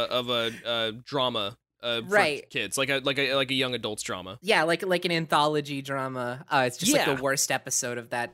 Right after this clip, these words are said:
Speaker 1: Ugh.
Speaker 2: anthology. Um, but Brink is, like, Brink is, like, it has, like, energy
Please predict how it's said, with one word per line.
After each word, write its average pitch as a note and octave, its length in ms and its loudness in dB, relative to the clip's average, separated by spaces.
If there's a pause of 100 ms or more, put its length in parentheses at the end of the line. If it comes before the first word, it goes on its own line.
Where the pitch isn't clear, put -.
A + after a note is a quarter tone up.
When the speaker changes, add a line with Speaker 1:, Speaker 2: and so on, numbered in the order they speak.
Speaker 1:
Ugh. - 140 -8
Speaker 2:
anthology. A#2 720 -4 (340)
Um, C#3+ 440 2 (340)
but G3 180 -4
Brink D#4+ 240 0
is, F4 140 -2
like, C#4+ 240 2
Brink G#3+ 280 0
is, F#4 140 -2
like, C4 160 2 (180)
it G#3 100 -2
has, A#3+ 200 -2
like, - 220 -4
energy G#3+ 680 0